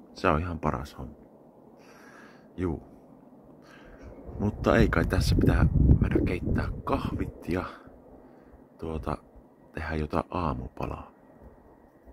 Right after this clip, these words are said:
Katsokaa tätä lunta. Tää on paljon. Okei, okei.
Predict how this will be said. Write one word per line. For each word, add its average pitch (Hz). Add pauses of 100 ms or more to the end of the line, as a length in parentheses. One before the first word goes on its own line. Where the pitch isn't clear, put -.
(1160)
Katsokaa 78
tätä -
lunta. 69 (360)
Tää 71
on 73
paljon. 69 (2750)
Okei, 87 (100)
okei. 71